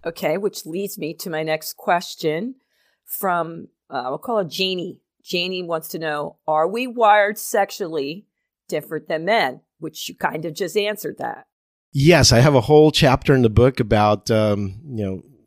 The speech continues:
Speaker 2: sexy apes and, uh, our, our gender differences. And the broad strokes are, are clear to everyone. And,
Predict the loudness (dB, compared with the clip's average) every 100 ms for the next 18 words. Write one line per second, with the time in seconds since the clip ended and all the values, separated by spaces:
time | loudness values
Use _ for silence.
0 | _ _ _ -14 -6 0 0 0 0 2
1 | 2 0 0 -2 -2 -2 -2 -2 -4 -4
2 | -6 -10 -4 0 0 0 -2 -4 -4 -6
3 | -4 -4 -4 -4 -4 -2 0 0 -2 -2
4 | 0 0 -2 -4 -2 -6 -2 -2 0 0
5 | 0 0 -2 0 -2 -4